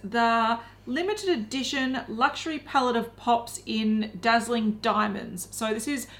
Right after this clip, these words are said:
a quad. It's a completely shimmery quad. There's no mattes here. Um, and essentially it's just a quad of almost like a light pink, a gold, a deep dark teal, and a bronze.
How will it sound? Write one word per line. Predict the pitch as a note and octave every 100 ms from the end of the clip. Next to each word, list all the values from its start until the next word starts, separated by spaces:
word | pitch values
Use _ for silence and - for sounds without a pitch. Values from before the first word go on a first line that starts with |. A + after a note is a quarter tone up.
| -
a | A3
quad. | A3 - B3+ B3+ B3 A3 G#3+
It's | G#3 G3+ - - - -
a |
completely | G#3+ G#3 G3+ C4 C4+ C4 A#3+
shimmery | G#3+ - A#3 A3+ A3+
quad. | G#3+ - A#3 A#3 G3+
There's | F#3
no | A#3+ A#3
mattes | A3 A#3 -
here. | - A#3+ A#3+ A#3 A#3 - - -
Um, | G#3 G#3 G#3 G#3+ -
and | A3+
essentially | A3+ C4+ C4+ C4+ A#3+
it's | A#3
just | A#3+ A#3
a |
quad | A3 - A#3 A#3 A3+
of | - G#3+ A3 F#3 - -
almost | A3+ A#3 A#3
like | A3
a | A3
light | G#3+ A#3 A#3 -
pink, | C4+ C4+ C#4 A#3 - - - -
a | G3+
gold, | B3+ B3 B3 B3 A#3+ G#3+ - -
a | G#3
deep | - B3 B3+ - - - - - - - -
dark | - A#3+ A#3+ - G#3+
teal, | - A#3 C4 D4 E4 E4+ - - -
and | A3 A3 G#3+
a | -
bronze. | F3+ G3+ G#3 A3 - - -